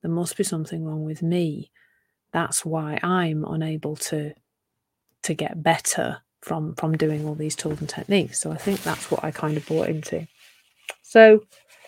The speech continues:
I don't remember much <laughs> about Peter's lovely coaching in the first session.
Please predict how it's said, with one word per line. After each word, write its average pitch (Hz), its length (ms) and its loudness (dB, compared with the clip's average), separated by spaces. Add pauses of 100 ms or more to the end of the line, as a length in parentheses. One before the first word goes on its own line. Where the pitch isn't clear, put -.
(920)
I 202 60 2
don't 311 220 8
remember 294 400 10
much - 640 4 (100)
<laughs> - 2000 -8
about 175 340 4
Peter's 185 400 0
lovely 190 440 4
coaching 175 500 -2
in 170 120 -4
the 165 80 -4
first 156 320 -6
session. 143 440 0